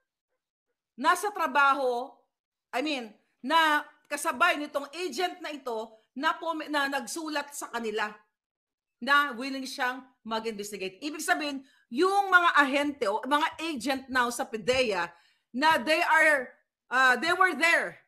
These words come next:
during that March twenty twelve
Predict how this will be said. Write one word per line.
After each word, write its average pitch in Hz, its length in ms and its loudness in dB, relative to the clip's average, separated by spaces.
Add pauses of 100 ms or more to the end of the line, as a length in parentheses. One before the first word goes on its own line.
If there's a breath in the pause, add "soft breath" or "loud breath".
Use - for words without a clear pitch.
during 302 640 -6 (320)
that 269 320 2
March 277 480 2
twenty 254 400 -6
twelve 247 400 0